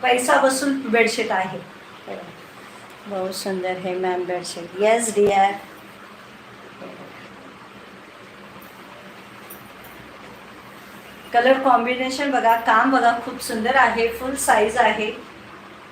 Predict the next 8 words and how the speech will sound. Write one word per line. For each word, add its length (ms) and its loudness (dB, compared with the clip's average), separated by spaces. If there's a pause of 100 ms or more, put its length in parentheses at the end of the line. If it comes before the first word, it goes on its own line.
(280)
ज्या 220 6
कुणाला 380 -2
आवडत 420 0
असेल 200 -10
स्क्रीनशॉट 520 -2
घ्या, 200 -2
WhatsApp 560 -4
करा. 160 -4